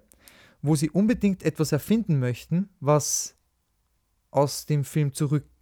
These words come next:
in die Zukunft, ich glaub, der Zweier- oder Dreierteil war das, ich glaub, Zweierteil war das, wo sie das Hoverboard, ähm, erfinden wollten in dieser einen Folge. Und <clears throat> ja, da hat er,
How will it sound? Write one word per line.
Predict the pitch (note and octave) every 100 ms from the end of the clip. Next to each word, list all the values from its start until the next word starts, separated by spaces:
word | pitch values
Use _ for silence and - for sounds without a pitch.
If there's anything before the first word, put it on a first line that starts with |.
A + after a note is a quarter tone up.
| -
in | D3+ C3+
die | C3
Zukunft, | A#3 A#3 C#3+ B2+ - - _ _ - -
ich | -
glaub, | - C3
der | - B2
Zweier- | - A#2+ C#3+ C#3
oder | B2
Dreierteil | A2+ D3 F3 B2 A#2
war | - G#2+
das, | E3+ - - - -
ich | -
glaub, | B2+
Zweierteil | - C3 C#3 A2
war | A2
das, | D3 - - -
wo | D3
sie | C#3+
das | C#3+ - C#3+
Hoverboard, | D#3 D#3 A#2+ A#2+ - -
ähm, | A#2+ A#2 A#2 A2+
erfinden | A#2 - C3 B2+ B2+
wollten | B2 A#2+ - F3 - _ _ - _ _ _ _
in | C#3+
dieser | B2+ D3+ D3
einen | B2+ B2+ A#2+ A#2+ A#2
Folge. | C3 B2 D3 F3+ - - - _
Und | D#3+ D#3+ D#3+ E3 E3 - - _ _ _ _ _ -
<clears throat> | F3+ F#3 C#3 A2 - _ _ _ _ _ _ _ _ _ -
ja, | D3 C3
da | C3 D3+
hat | F3 F3
er, | F3 E3+ D#3